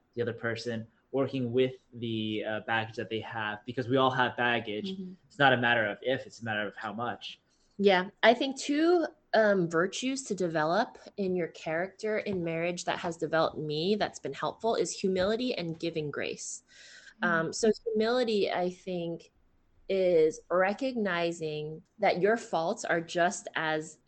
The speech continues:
Speaker 2: big as the other person, even though when you're in a fight, it's so much easier to focus on theirs.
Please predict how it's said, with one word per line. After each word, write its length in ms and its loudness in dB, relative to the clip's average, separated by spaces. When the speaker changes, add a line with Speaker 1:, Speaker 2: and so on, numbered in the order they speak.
Speaker 2:
big 480 4
as 300 -2
the 180 -2
other 220 -2
person, 480 -6
even 300 -2
though 120 0
when 180 -2
you're 140 -2
in 100 -2
a 60 -6
fight, 300 0
it's 140 -6
so 80 -2
much 240 -4
easier 240 -4
to 80 -4
focus 380 -8
on 160 -8
theirs. 520 -6